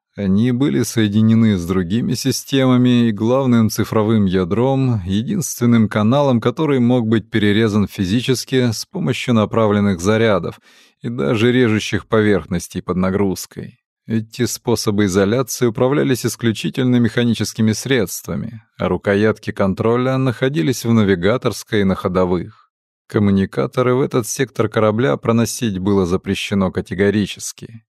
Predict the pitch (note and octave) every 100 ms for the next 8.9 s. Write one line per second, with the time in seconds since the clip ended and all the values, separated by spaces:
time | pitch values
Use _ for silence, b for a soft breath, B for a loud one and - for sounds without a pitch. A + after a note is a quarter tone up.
0 | _ F#2+ F#2 F#2 F#2 F2+ F#2 G2 A2+ B2+
1 | B2 A#2+ b b b - F3 E3 C3+ A#2
2 | B2 C3 B2+ - - G#2+ F2+ - G#2+ G#2
3 | G2+ F#2+ - A2 G#2 G2 - G2+ G#2 G#2
4 | F#2 F2 G2+ - G2 F#2+ - - F#2 F2+
5 | F2+ G#2+ C3 B2 G#2+ - G#2+ A#2 C#3 D#3
6 | C3+ A2+ G#2 F#2+ B2 B2 G#2 G#2+ G#2+ C3+
7 | G#2+ - F#2 E2 F2 F#2 F#2+ - F2+ F#2
8 | F2+ F#2 G2 E2+ - - - D#2+ E2